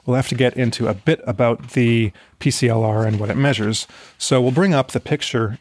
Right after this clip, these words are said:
of, uh, one of the, yeah, one of the figures, figure, figures one and two. So we'll look at figure one. These are how the,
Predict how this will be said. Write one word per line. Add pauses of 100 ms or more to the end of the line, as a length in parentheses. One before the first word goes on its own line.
of,
uh, (1400)
one
of
the, (1000)
yeah,
one
of
the
figures, (300)
figure, (100)
figures
one
and
two. (240)
So
we'll
look
at
figure
one. (920)
These
are
how
the,